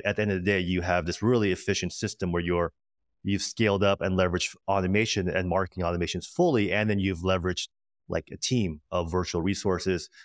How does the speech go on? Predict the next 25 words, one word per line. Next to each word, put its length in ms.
virtual 220
recruiters, 500
and 80
that 160
way 120
you 100
can 160
ultimately, 520
like, 260
work 240
on 160
the 80
business, 360
right? 120
Not 160
in 120
your 100
business. 380
And 60
I 40
think 160
a 40
lot 260
of, 180
uh, 120